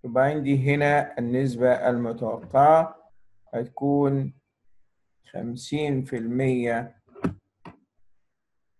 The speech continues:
بنفسجي وخمسين في المية أبيض. كويس،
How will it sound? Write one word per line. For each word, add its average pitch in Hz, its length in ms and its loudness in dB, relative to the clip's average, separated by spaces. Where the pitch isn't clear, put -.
بنفسجي 139 1000 -2
وخمسين 123 760 -6
في 113 140 -6
المية 123 800 -2
أبيض. 95 320 0
كويس، - 600 -6